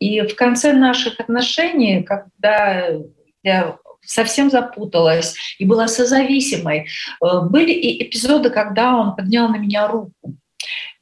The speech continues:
И то, что я потом, э, на что я себя, э, поймала, что уже в следующих отношениях, если мой партнёр в постели как-то быстрее зашевелился, я сразу вот так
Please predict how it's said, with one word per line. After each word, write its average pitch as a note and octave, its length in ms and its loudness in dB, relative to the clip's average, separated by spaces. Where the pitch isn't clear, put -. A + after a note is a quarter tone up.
И G#3 240 0
то, D#4 160 4
что B3+ 280 0
я A#3+ 280 2
потом, A3 640 0
э, D#3+ 760 0
на G#3+ 200 2
что C4+ 300 0
я G3+ 160 0
себя, G3 640 0
э, B2 300 -4
поймала, A3 800 2
что - 220 0
уже C4 220 2
в C4+ 60 -4
следующих G#3 640 0
отношениях, G3+ 1120 0
если C4 340 0
мой A#3+ 280 2
партнёр B3 600 2
в - 180 -16
постели A#3 680 0
как-то G#3 540 -2
быстрее B3+ 600 2
зашевелился, A#3 1000 0
я A3+ 160 -2
сразу D4+ 460 0
вот B3+ 220 0
так C4+ 180 -2